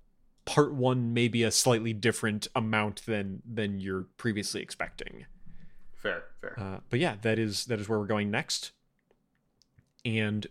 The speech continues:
Speaker 1: for those who want to follow along with us as we continue onwards, as has always been the case, you can find our show at always another podcast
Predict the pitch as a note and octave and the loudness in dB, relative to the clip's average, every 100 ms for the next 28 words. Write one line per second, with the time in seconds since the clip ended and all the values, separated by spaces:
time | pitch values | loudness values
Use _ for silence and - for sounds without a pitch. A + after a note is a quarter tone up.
0 | - - B2 G#2+ A#2 A2 - A#2 G#2 A2 | -12 0 2 6 6 6 2 0 2 0
1 | A2 - A2+ G#2+ G#2 G#2+ _ - - A#2 | 0 -2 0 2 0 -2 _ 0 8 10
2 | A2+ A2 G#2+ A2 A2 C#3 - - A2+ G2+ | 10 6 4 2 0 0 0 0 -2 -2
3 | A2+ G2+ G2+ - - - A2+ G#2 G#2 G#2 | -2 -2 -2 -6 -6 -2 0 0 0 0
4 | A#2 B2+ - - _ _ _ _ _ _ | -2 -2 -4 -4 _ _ _ _ _ _
5 | A#2+ A#2 A#2+ A2+ A2+ - A2+ G#2+ A#2 D3 | 6 6 6 4 4 2 0 0 -2 -2
6 | - B2+ A2+ G2+ - - A#2+ A#2+ A#2 - | -2 -2 -2 -4 -4 2 4 4 2 2
7 | A2 G#2+ - A#2 A2 - B2 A2 - - | 4 2 2 4 4 4 4 4 2 -4
8 | - - - - - - A2 A2+ A2+ G#2+ | -8 -20 -20 -20 -6 4 4 6 2 0
9 | G#2 G#2+ G2+ - G#2+ - | 0 -2 -2 0 -2 -2